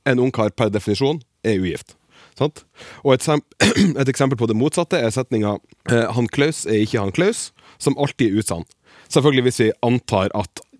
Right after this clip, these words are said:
Klaus refererer til samme person, og at det ikke er noen som utgir seg, eh, for å være han Klaus, og at vi egentlig da refererer til to ulike personer med Klaus, altså den, den ekte og den uekte Klaus da. Det kunne jo, kunne man tenke seg et sånt scenario. Men hvis man mener det samme, så går ikke det an.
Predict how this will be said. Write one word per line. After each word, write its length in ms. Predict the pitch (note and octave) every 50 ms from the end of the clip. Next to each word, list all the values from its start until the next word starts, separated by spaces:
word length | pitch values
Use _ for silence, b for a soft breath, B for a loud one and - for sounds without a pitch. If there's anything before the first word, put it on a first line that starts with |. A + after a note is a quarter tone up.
| - - - -
Klaus 300 | - C3+ B2 A2 G2+ - A2+
refererer 320 | G#2 - A#2 A2+ G#2+ -
til 80 | G#2 B2
samme 160 | A#2+ A#2 -
person, 400 | B2 A#2 - F#3+ F3+ E3 C#3 A#2
og 220 | A#2 B2 A#2+ A#2
at 80 | - B2
det 80 | A#2+ B2+
ikke 80 | -
er 80 | C#3 A#2
noen 160 | A2 A2 G#2 -
som 180 | - A#2+ G#2+ -
utgir 400 | - B2 B2+ B2+ - - A2 F#2+
seg, 240 | - - G2 F#2 F#2+ - B B B B B
eh, 300 | B A2+ A2 G#2 G#2 G2+ -
for 160 | - - B2
å 80 | A2+
være 240 | A#2+ C3 E3 F3 C#3
han 80 | G#2+ A2
Klaus, 380 | - D#3 D3 E3+ E3 - - - -
og 140 | B2 A#2 A2 A2
at 160 | - - - B B B B B B _ _ -
vi 140 | - C#3 C3+
egentlig 240 | C3+ C3 B2 A#2 A#2+
da 140 | A#2 A2+ A2
refererer 400 | A2+ G#2+ - A#2+ A#2 A#2 A2+ G#2
til 140 | - - -
to 80 | B2+ -
ulike 400 | - B2+ C3+ C#3+ D3+ D3 - -
personer 300 | F#2 - F2+ - G2+ E2+
med 140 | F2 F#2 F2 -
Klaus, 160 | G2 E2+ -
altså 160 | G2 G2 G2
den, 220 | G#2 G2+ G2+ F#2 - B B B
den 140 | B2 G#2+ F#2+
ekte 240 | G#2+ - - - A2+
og 120 | F#2+ E2+ -
den 80 | G2
uekte 260 | A2 A2 G2+ - F2+ E2+
Klaus 240 | - F2 D#2+ -
da. 80 | - - - _ b b b b
Det 140 | b A#2+ B2 -
kunne 220 | - A#2+ A#2 A2
jo, 80 | F#2+ - - _ -
kunne 160 | - D3 C3+
man 80 | A#2+ -
tenke 220 | - A#2 G#2+ A#2 A2
seg 80 | G#2+
et 80 | F#2 -
sånt 120 | A2 F#2+ -
scenario. 320 | G#2 G2+ G#2 G2 F2 F2+ E2+ - B B A4
Men 140 | - C3 C#3
hvis 160 | D3+ D#3 C#3+ D3+
man 140 | C#3 B2+ B2
mener 240 | B2+ C3 C3+ A#2
det 80 | G#2+ G2+
samme, 240 | - B2+ C3 C#3 B2+ G2+ -
så 220 | - A2+ G#2+ G#2 A2
går 220 | A2+ A#2+ A#2 G2+
ikke 80 | - G#2+ G2
det 80 | G2 E2
an. 160 | D#2+ C#2 -